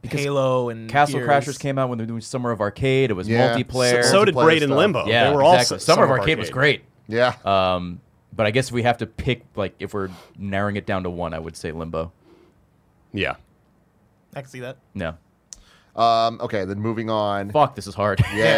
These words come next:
Speaker 2: Yeah.
Speaker 3: yeah. So
Speaker 1: I
Speaker 3: I'm,
Speaker 1: hate
Speaker 3: I'm
Speaker 1: this, but
Speaker 3: deleting a
Speaker 1: love
Speaker 3: couple.
Speaker 1: this.
Speaker 3: I'm deleting a couple.
Speaker 1: All right.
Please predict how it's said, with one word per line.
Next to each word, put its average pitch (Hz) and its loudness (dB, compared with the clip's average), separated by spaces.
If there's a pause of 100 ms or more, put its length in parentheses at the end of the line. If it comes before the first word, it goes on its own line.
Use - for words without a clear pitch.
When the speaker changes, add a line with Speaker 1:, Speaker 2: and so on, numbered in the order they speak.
Speaker 2:
Yeah. - 0
Speaker 3:
yeah. 107 0
So 113 -2
Speaker 1:
I - 4
Speaker 3:
I'm, 110 2
Speaker 1:
hate 151 4
Speaker 3:
I'm 139 2
Speaker 1:
this, 151 2
but 156 0
Speaker 3:
deleting 190 4
a 139 6
Speaker 1:
love 135 4
Speaker 3:
couple. 151 4
Speaker 1:
this. 139 -2
Speaker 3:
I'm 127 -6
deleting 156 -4
a 156 -4
couple. 160 2
Speaker 1:
All 160 4
right. - -20